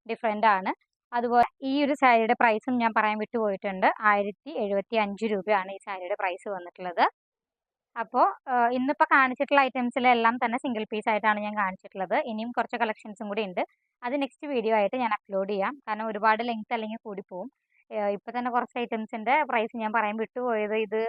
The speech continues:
നമ്മളിങ്ങനെ ഓപ്പൺ ചെയ്ത് ഫുൾ ആയിട്ട് കാണിക്കുമ്പോ നമ്മളത് ഇടയ്ക്ക് വെച്ച് വിട്ടുപോണതാണ്. അപ്പൊ അതുകൊണ്ട് അത് നെക്സ്റ്റ് വീഡിയോ ആയിട്ട് ഞാൻ അപ്ലോഡ് ചെയ്യാം. ഞാനിപ്പോ ഇത് സിംഗിൾ പീസ് ആയിട്ട് കാണിച്ചു എന്നുള്ളത് കൊണ്ട് ഈ ഒരു പീസ് മാത്രമല്ല,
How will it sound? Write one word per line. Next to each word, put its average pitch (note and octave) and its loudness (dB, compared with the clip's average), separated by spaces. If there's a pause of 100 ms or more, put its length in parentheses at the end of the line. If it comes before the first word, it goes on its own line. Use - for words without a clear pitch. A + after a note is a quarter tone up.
നമ്മളിങ്ങനെ A#3+ -4
ഓപ്പൺ B3 4
ചെയ്ത് B3 -6
ഫുൾ B3 -8
ആയിട്ട് B3+ 0
കാണിക്കുമ്പോ A#3 -4
നമ്മളത് A3+ -6 (380)
ഇടയ്ക്ക് G#3+ -4
വെച്ച് C4+ -2
വിട്ടുപോണതാണ്. G#3+ 0 (480)
അപ്പൊ A3 -6
അതുകൊണ്ട് A3 0 (100)
അത് B3+ 4
നെക്സ്റ്റ് B3 -12
വീഡിയോ A#3 -2
ആയിട്ട് G#3 0
ഞാൻ G#3 -2
അപ്ലോഡ് G3 -2
ചെയ്യാം. G#3 2 (680)
ഞാനിപ്പോ B3 0
ഇത് D4 0
സിംഗിൾ C4 -2
പീസ് C4 -2
ആയിട്ട് C4 4
കാണിച്ചു B3+ 2
എന്നുള്ളത് B3+ 2
കൊണ്ട് A#3+ 0
ഈ C4+ -4
ഒരു A#3 -6
പീസ് B3+ -4
മാത്രമല്ല, A#3 2